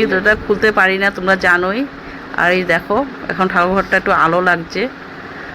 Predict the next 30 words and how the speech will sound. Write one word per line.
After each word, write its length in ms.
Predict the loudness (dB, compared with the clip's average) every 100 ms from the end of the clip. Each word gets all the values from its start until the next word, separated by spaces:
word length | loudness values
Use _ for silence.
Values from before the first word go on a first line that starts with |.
| -14 -6
তো 60 | -2
সেটাই 380 | 2 2 4 4 4 2
তোমাদের 240 | 2 2 2
খুলে 160 | 2
দেখালাম। 440 | 2 2 2 4 2 0 -6 -8 -10 -12 -14 -8 0
গুড 240 | 2 4 4
মর্নিং 360 | 6 6 4 2 0
সবাইকে। 600 | 0 2 2 0 -2 0 0 -2
তো 40 |
নতুন 340 | -2 -2 -2 0
দিনে 200 | 0 0 2
নতুন 320 | 2 0 0
একটা 200 | 0 -2 -4
ভিডিও 320 | -2 -2 -2
নিয়ে 220 | 0 0 -2 -2
আবারও 220 | -2 -2
তোমাদের 320 | -2 0 0
পাশে 260 | 0 -2 -2
চলে 300 | -2 -2 0
আসলাম। 380 | -4 -4 -4 -4 -6 -16 -20 -20 -10
তো 60 | -6 -4
সেটাই 300 | -4 -4 -2
সকালে 380 | -2 0 0 -2
তোমাদেরকে 500 | 0 0 0 -2 -2
দেখিয়ে 380 | -2 -2 -4 -4
নিয়েছি, 380 | -2 -2 -4 -6
সব 240 | -2 -4 -4 -2
কাজ 160 | -2 -2
কমপ্লিট 380 | -2 -2 -4 -8 -4
হয়ে 220 | 0